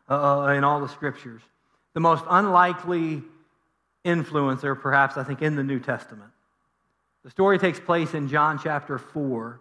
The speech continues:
and it's about a woman that, that nobody ever thought she would have influence.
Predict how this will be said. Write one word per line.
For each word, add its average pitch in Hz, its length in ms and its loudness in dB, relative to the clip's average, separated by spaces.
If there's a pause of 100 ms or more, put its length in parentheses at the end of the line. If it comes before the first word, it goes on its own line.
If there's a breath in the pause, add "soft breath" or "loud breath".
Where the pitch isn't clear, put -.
(540)
and 156 220 0
it's 151 100 -4
about 170 240 6
a 175 60 2
woman 170 420 2
that, 135 200 0
that 143 140 0 (1000)
nobody 170 520 4
ever 139 180 0
thought 131 340 0
she 139 60 -10
would 120 120 -6
have 120 160 -2
influence. 104 420 -12